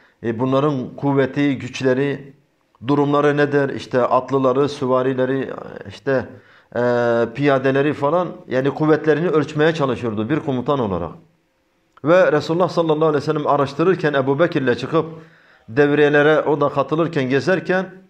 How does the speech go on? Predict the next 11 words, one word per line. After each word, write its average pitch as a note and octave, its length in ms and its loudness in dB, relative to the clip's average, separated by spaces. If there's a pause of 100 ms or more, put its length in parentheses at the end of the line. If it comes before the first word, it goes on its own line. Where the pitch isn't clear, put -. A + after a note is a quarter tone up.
(500)
yaşlı D3+ 420 0
bir F#3 120 2
müşriye E3+ 460 0
denk E3 180 -2
geliyor. G2+ 320 -2 (1700)
Ve F3 120 4
ona G3+ 460 2 (320)
siyaset E3 520 2
gereği E3+ 340 4
şey F#3 140 -2
yapıyor. C#3 360 0